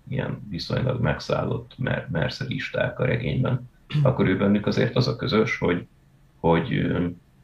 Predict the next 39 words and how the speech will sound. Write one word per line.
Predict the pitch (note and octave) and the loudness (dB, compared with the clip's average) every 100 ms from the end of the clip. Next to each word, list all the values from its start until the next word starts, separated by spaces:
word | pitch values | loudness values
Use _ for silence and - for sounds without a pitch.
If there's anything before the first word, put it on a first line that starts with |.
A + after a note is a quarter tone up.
| - _ _ _ _ _ _ _ - | -20 _ _ _ _ _ _ _ -8
most, | - - | -8 -2
hogy | - | 0
mondjam | - - D2+ | 2 2 2
ezt | D2 | 0
csúnyán, | - - D2+ D#2+ | -2 2 4 4
hogy | E2 | 2
ők | E2+ F2 | 0 0
az | G2+ | -2
utolsók. | - - - - A#2 A#2+ - - _ _ _ _ _ _ _ _ | -2 -2 0 0 -2 -4 -6 -20 _ _ _ _ _ _ _ _
Tudod, | - B2 - - | -2 0 0 0
hogy | - C3 | -4 -2
utolsókból | - - - - - - - | -4 -4 -2 -2 -2 -2 -2
lesznek | - - - | -2 -2 -4
az | B2 | -2
elsők. | B2+ - - C3+ C3 - - _ - _ _ - - _ - | 0 0 -2 -4 -4 -6 -16 _ -20 _ _ -20 -20 _ 4
Tehát, | D#2+ E2+ | 6 6
hogy | - E2+ - - _ _ _ | 4 2 0 -8 _ _ _
ne, | - - | 4 4
csak | C3+ B2+ | 4 0
most, | A#2+ - - | 0 0 0
tehát | - B2 B2 | 4 4 4
i-, | A#2+ | 2
itt | B2 - | 0 2
azért, | A#2+ A#2 - - - | 2 2 -2 -12 -2
na | - G#2+ | 4 4
most, | - - | 4 0
oké, | - A#2 | -2 2
hát | - | 6
okoskodni | B2 - - - D#2+ | 6 4 0 -2 -2
fogok, | - A#2 A#2+ - | 0 4 4 4
de | |
hát | - - | 2 2
azért | - - | -2 -2
csináltam | - D3+ - - A#2 | -2 0 0 -2 -4
magamnak | A#2+ B2+ - B2 | -4 -2 -2 -4
ilyen | D3 A#2+ | -6 -4
műsort, | A#2 - B2 | -6 -6 -8
hogy | - C3+ | -8 -8
okoskodás. | - - - D#3+ - C3 - | -6 -4 0 -2 2 2 2